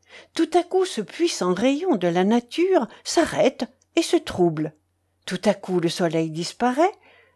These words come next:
non plus comme autrefois, par degrés, sur le bord du fleuve,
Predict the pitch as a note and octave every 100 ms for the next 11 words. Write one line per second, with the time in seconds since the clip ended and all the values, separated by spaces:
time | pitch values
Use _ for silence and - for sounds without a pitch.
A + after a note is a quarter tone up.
0 | - D#4 E4 F#4 G4 F#4+ A#3+ G#3+ G3+ -
1 | E3+ - D#4+ F4 D#3+ - _ _ F#3 D#3
2 | D#3+ E3+ G3 B3 D#4+ C4+ C#3+ D#3+ - D#3+
3 | D#3+ D3+ D3+ D3+ F3+ - D#4 D4+ F#3 E3+